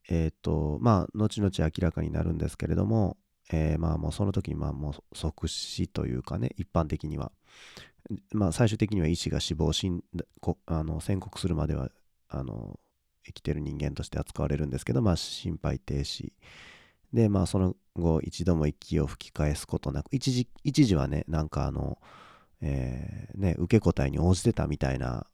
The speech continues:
報道もあったんですけど、まあ、それは誤りだったみたいですね。もう撃たれてから、も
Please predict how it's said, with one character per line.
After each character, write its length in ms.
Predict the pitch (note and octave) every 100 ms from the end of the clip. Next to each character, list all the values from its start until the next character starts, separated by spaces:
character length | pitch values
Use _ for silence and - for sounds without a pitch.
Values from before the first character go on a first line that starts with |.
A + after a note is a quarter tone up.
| -
報 220 | F#2+ F2+
道 140 | E2+
も 100 | D2
あ 60 | B1+
っ 40 | -
た 120 | G2
ん 60 | D2
で 80 |
す 80 | C#2
け 120 | -
ど、 160 | G2 A#2+
ま 300 | A#2+ E2+ -
あ、 360 | - _ _ -
そ 100 | F2
れ 60 |
は 160 | D#2 C#2+
誤 280 | E2+ D#2+ D2+
り 140 | D2+
だ 100 | -
っ 40 | -
た 100 | -
み 100 | A1+
た 120 | A1+
い 60 | A1+
で 80 | -
す 100 | G2
ね。 160 | G2+
も 220 | F2+ E2 D#2+
う 80 |
撃 40 | E2
た 160 | E2+
れ 120 | D#2+ D#2
て 120 | D#2
か 140 | F2
ら、 200 | G#2+ G2+
も 200 | D2+ D#2+